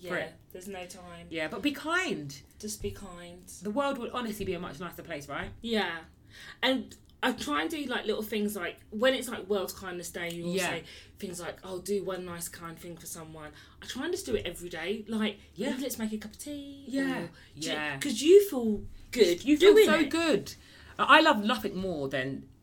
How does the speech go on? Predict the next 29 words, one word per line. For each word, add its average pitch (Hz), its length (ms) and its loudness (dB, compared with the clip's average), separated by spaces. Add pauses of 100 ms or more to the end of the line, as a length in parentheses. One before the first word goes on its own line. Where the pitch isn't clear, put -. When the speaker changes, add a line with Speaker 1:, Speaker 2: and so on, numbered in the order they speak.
(200)
Speaker 2:
to 131 480 -4 (100)
do 156 140 -2
things 135 240 -8
for - 80 -14
people. - 200 -6
Like, 175 120 0
I 180 40 0
love 175 240 0
it. - 140 -4 (220)
Speaker 1:
Yeah. 190 180 -4
Speaker 2:
Like, 165 180 2
I 180 60 0
love 175 240 0
being 170 160 -2
able 151 280 -6
to 143 300 -4 (200)
help - 220 -2
someone 156 260 -2
out 143 100 0
of 143 140 -4
a - 20 -8
situation 147 920 -2
Speaker 1:
Yeah. 147 280 -2 (280)
Speaker 2:
or 139 720 -2
what 165 240 -6
have 156 220 -6
you. 113 280 -6
And 262 120 -2
it, 147 140 -8